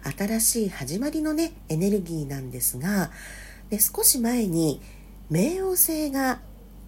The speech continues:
ね、破壊と再生の星である冥王星が水亀座へとやってきたというね、タイミングでもあります。で、ここで、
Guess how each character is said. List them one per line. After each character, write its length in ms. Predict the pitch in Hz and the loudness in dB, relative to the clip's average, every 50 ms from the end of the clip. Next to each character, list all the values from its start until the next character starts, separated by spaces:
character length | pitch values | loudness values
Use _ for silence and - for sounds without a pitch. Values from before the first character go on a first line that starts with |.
| - - | -6 -4
ね、 180 | 202 233 - - - | -4 -4 -4 -6 -8
破 120 | - 185 | -6 -4
壊 360 | 180 - - 320 311 311 302 - | -2 4 4 4 4 4 4 6
と 240 | - 269 - - | 8 8 8 10
再 280 | - - - 247 254 262 | 8 6 8 8 8 10
生 280 | - - 254 - - 247 | 8 6 8 6 6 6
の 140 | 208 208 | 6 6
星 280 | 208 - - - 202 185 | 6 8 6 6 6 6
で 140 | 180 175 170 | 4 4 4
あ 100 | 170 156 | 4 2
る 160 | 139 131 - - - - - - - - - - - | 2 0 -2 -6 -12 -12 -12 -12 -12 -14 -12 -4 -2
冥 300 | 143 175 247 302 320 320 | 0 2 2 2 0 0
王 40 | |
星 300 | 311 302 - - 277 269 | 2 2 4 4 4 2
が 160 | 254 269 - - - | 2 0 -2 -2 -2
水 320 | 143 143 143 - 175 175 175 | -4 -2 -2 -2 -2 -2 -2
亀 280 | 175 170 160 170 170 | -2 -2 -2 -2 -2
座 160 | 156 - 170 | -2 -2 -4
へ 160 | 170 175 175 175 | -2 -2 -4 -4
と 180 | - - 294 | -2 -4 -2
や 140 | 302 277 254 | 0 0 -2
っ 20 | |
て 280 | 247 - - - - 247 | -2 -4 -10 -8 -8 -8
き 160 | 247 - - | -8 -6 -4
た 140 | - 330 339 | -2 -2 -2
と 140 | 339 - 208 | 0 0 2
い 160 | 175 151 147 | 2 2 0
う 40 | 143 | 2
ね、 180 | 180 208 214 214 | 4 4 4 2
タ 140 | - 147 147 | 0 -4 -2
イ 140 | 151 156 156 | 0 0 0
ミ 180 | 156 156 151 | 0 0 -2
ン 80 | 147 147 | -2 -2
グ 120 | 147 151 | -4 -4
で 120 | 143 147 143 | -4 -4 -2
も 160 | 165 214 226 | -2 -2 0
あ 80 | 220 185 | 0 0
り 140 | 156 147 | -2 -2
ま 100 | 143 147 | -2 0
す。 260 | 147 - 135 123 - - - - - - - - - - - - - - - - - - - - - - - - - - | 2 2 2 2 0 -2 -8 -18 -18 -18 -16 -16 -16 -16 -16 -14 -14 -16 -16 -16 -16 -16 -16 -18 -18 -18 -20 -18 -12 -6
で、 300 | 175 175 180 185 190 180 | -4 -2 0 0 0 -2
こ 120 | - 143 - | -4 -8 -8
こ 160 | - - 339 | -4 -4 0
で、 320 | 349 359 349 339 339 330 | 2 4 6 6 4 4